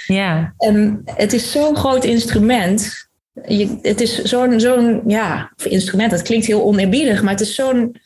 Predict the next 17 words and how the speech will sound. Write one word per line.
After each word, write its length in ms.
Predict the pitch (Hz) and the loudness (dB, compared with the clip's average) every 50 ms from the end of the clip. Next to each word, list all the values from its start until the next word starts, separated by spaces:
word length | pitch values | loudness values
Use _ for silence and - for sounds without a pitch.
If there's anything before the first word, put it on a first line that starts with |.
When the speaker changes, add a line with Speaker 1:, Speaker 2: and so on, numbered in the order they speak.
| _ _ _ _ _ _ _ _ _ _ _ _ _ _ _ - | _ _ _ _ _ _ _ _ _ _ _ _ _ _ _ -8
Speaker 2:
ja, 100 | - 175 | -6 -6
het 100 | 160 - | -4 -4
is 120 | 208 - | -4 -2
je 100 | - 220 | -2 -2
vervoersmiddel 760 | 196 208 202 - - 254 277 311 311 311 285 269 240 220 208 202 | -2 -2 -2 -2 0 0 0 0 0 0 0 0 2 2 2 2
hier 280 | 226 220 208 214 214 | 2 2 2 2 0
op 220 | - 214 208 202 - | 0 0 -2 -4 -4
aarde, 640 | - 214 240 262 285 294 226 190 185 190 220 262 294 226 | -4 -4 -2 -2 0 0 0 0 0 0 0 0 0 0
maar 360 | 220 220 220 220 220 185 - | 0 0 0 -2 -2 -2 -2
ook 300 | - 247 262 247 254 - - | -2 -2 -2 -2 -4 -8 -6
je, 360 | - 202 196 190 190 180 151 - | -2 0 2 2 2 2 0 0
je 160 | - 202 196 | 0 -2 0
huis 480 | 185 180 185 240 294 349 349 311 294 - | 0 -2 -2 0 0 0 0 0 0 -2
eigenlijk. 500 | - 202 185 185 190 185 196 190 190 190 | -2 -2 0 0 0 0 0 0 -2 -2
Alle 340 | - - 262 285 277 233 - | -2 -2 0 0 2 2 2
informatie 580 | 226 214 220 214 220 220 220 220 220 - 208 | 2 2 2 2 0 0 -2 -2 -4 -4 -6
zit 240 | - - 233 226 | -2 -2 -2 -2